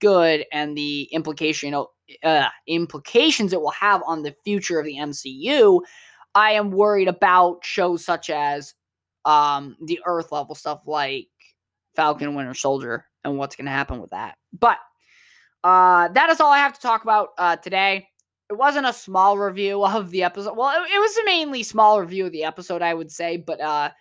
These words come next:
with spoilers and whatnot. But we also talked about the M C U, which I think we needed, because it's been a while since I've actually just sat here and talked with you guys about the M C U at large. Um, and M C U discussion is good. It's a lot better than when I'm talking to somebody. Like, when I had my cousin on the other day talk about Call of Duty,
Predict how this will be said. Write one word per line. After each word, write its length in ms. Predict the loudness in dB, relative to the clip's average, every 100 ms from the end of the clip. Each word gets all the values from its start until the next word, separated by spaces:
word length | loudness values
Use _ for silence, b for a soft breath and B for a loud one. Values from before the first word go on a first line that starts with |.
| _
with 120 | -8 -8
spoilers 500 | 0 0 2 0 -2
and 120 | -4
whatnot. 320 | -2 -2 0
But 180 | -4 -2
we 120 | 0
also 200 | 0 -2
talked 240 | -4 -4
about 200 | -4 -6
the 100 | -6
M 160 | -10 -10
C 200 | -10 -10
U, 100 | -6
which 140 | 0
I 60 | 2
think 220 | 2 0
we 120 | 0
needed, 240 | 2 2 2
because 220 | -2 -4
it's 80 | 2
been 240 | 4 6
a 40 | 6
while 220 | 6 4
since 220 | 0 -6 0
I've 220 | 2 2
actually 320 | 0 0 -12
just 220 | -12 -4
sat 280 | 0 0 -2
here 140 | -8
and 100 | -14
talked 320 | 2 2 2 -6
with 100 | -4
you 80 |
guys 220 | -2 -2 -2
about 180 | -4
the 100 | -4 -6
M 180 | -6 -6
C 160 | -12
U 260 | -10 -4 -4
at 120 | -4
large. 560 | 4 4 4 2 -6 -18 _ _ _ _ _
Um, 600 | 6 6 6 4 0 -10 _ _ _ 0
and 140 | 2
M 140 | 2
C 140 | 0 -8
U 100 | -6
discussion 420 | -4 -4 -4 -6
is 120 | -4
good. 240 | 2 2 0 B B
It's 140 | -2 4
a 60 |
lot 200 | 6 6
better 240 | 4 4 2
than 140 | 0
when 100 | -4
I'm 100 | -4
talking 280 | -2 -2 -4
to 40 |
somebody. 260 | -10 -6 -4
Like, 180 | -6 -6
when 160 | -6 -4
I 40 |
had 160 | -4 -8
my 80 | -4
cousin 300 | -4 -2 -4
on 160 | -4
the 60 | -6
other 160 | -6
day 140 | -8 -6
talk 140 | -6
about 200 | -6 -6
Call 200 | -2 -2
of 100 | -2
Duty, 540 | -4 -2 -2 -4 -6